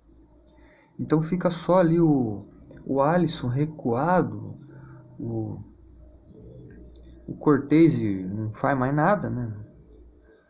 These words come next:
É difícil o Cortez conseguir algum ataque. E daí o Jean-Pierre já também não fez mais nada, o Douglas já parece que cansou um pouco, o Borja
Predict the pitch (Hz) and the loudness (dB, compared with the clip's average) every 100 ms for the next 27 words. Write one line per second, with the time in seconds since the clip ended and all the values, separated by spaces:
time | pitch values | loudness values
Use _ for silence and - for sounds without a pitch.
0 | _ _ _ _ _ _ _ _ _ _ | _ _ _ _ _ _ _ _ _ _
1 | _ _ _ _ _ _ - 113 117 - | _ _ _ _ _ _ -14 -10 -10 -8
2 | - 185 - - - 123 143 139 131 127 | 0 0 0 -6 -4 -2 0 -2 -4 -8
3 | 123 135 123 123 123 - 147 175 - - | -4 -2 -2 -4 -6 -4 -4 -4 -14 -20
4 | - - - _ _ _ - - - 139 | -20 -20 -20 _ _ _ -20 -20 -4 2
5 | 143 139 127 117 113 120 135 151 156 156 | 6 6 4 0 -4 0 4 4 6 4
6 | 156 - 143 143 139 139 131 131 127 - | 4 2 4 4 0 -2 -4 -4 -6 -4
7 | 127 185 185 180 190 127 110 135 147 127 | -2 0 0 2 2 0 0 2 2 2
8 | 107 104 104 95 - 113 - - - - | -4 -6 -10 -12 -10 -10 -10 -16 -12 -6
9 | 120 113 - 131 123 151 175 175 - _ | -6 -6 -6 -6 -2 0 0 -2 -20 _
10 | - - 139 127 131 156 165 131 107 107 | -20 -6 -2 2 4 4 4 2 -2 -12